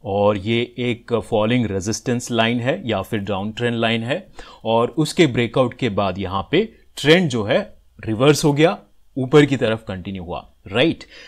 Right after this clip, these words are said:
सेम वे इंडिकेटर्स में भी ब्रेकआउट होते हैं। And जैसे कि आप नीचे यहाँ पे देख पा रहे हैं, ये इस स्टॉक का रिलेटिव स्ट्रेंथ,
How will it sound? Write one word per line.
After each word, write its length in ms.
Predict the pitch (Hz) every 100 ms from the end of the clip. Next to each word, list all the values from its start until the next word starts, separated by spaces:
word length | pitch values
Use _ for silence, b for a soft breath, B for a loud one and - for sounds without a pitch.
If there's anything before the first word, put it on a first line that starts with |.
| B
सेम 520 | - - 214 240 233 196
वे 260 | 113 - _ _ -
इंडिकेटर्स 800 | 147 160 196 220 214 202 202 185
में 180 | 160 156
भी 180 | 127 202
ब्रेकआउट 600 | 151 113 - 127 208 - -
होते 320 | 104 101 127
हैं। 360 | 110 107 92 - b b - 110 110
And 120 | 113
जैसे 240 | 123 120 131
कि 100 | 135
आप 200 | 127 117
नीचे 300 | 113 110 151
यहाँ 220 | 131 123
पे 100 | 123
देख 240 | 117 113 -
पा 120 | 110
रहे 140 | 107 110
हैं, 220 | 185 214 b b 104
ये 220 | 127 220
इस 360 | 208 143 -
स्टॉक 420 | - - 107 98 -
का 120 | 156
रिलेटिव 600 | 98 98 107 139 165 202
स्ट्रेंथ, 480 | - - - 156